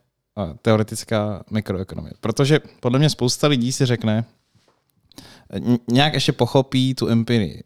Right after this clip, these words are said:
jo? Že teda něco se stalo a někdo, někdo přijde a vys-, a řekne, eh, „Stalo se to nejspíš, eh, z toho a toho důvodu.“ Ale co nám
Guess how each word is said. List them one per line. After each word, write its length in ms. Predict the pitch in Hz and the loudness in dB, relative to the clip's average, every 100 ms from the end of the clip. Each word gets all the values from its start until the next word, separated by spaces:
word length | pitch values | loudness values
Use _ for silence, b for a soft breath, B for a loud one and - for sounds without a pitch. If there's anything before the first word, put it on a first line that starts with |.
| - | -8
jo? 180 | 95 123 | -2 0
Že 200 | 120 113 | 2 2
teda 240 | 117 120 | 2 2
něco 260 | 110 110 131 | 4 2 0
se 120 | 143 | 0
stalo 580 | - 107 98 110 131 120 | 0 2 4 4 4 4
a 40 | |
někdo, 360 | 113 117 117 113 - | 2 4 4 2 -2
někdo 280 | 110 113 131 | -4 0 0
přijde 480 | - 117 117 120 110 | 0 0 4 4 4
a 60 | |
vys-, 220 | 113 110 - | 0 -2 -2
a 180 | 107 110 | 0 2
řekne, 600 | 110 - 117 113 110 113 _ - | 0 0 2 4 2 0 _ -10
eh, 120 | 101 | -8
„Stalo 260 | - 110 | -2 -2
se 100 | 113 | 0
to 100 | 113 | 2
nejspíš, 600 | 117 113 - 117 110 - - _ - 101 101 | 2 2 2 0 -2 -4 -12 _ -8 -4 -4
eh, 40 | |
z 80 | - | -2
toho 240 | 113 110 | -2 0
a 60 | 107 | 0
toho 220 | - 110 | 0 0
důvodu.“ 340 | 104 101 101 - - _ _ _ _ _ _ | 0 -2 -4 -6 -14 _ _ _ _ _ _
Ale 160 | 107 101 | -2 -2
co 220 | - - | 0 2
nám 420 | 127 151 165 165 | 4 4 4 2